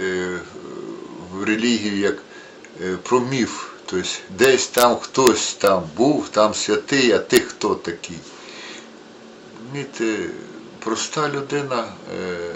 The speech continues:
шукає Бога. І, е,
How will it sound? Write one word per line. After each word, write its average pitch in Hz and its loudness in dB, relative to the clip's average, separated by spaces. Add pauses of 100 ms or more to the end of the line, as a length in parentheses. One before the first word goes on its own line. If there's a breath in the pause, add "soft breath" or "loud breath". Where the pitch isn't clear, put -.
(400)
шукає 120 -2
Бога. - -8 (1400 loud breath)
І, 95 0
е, 90 -2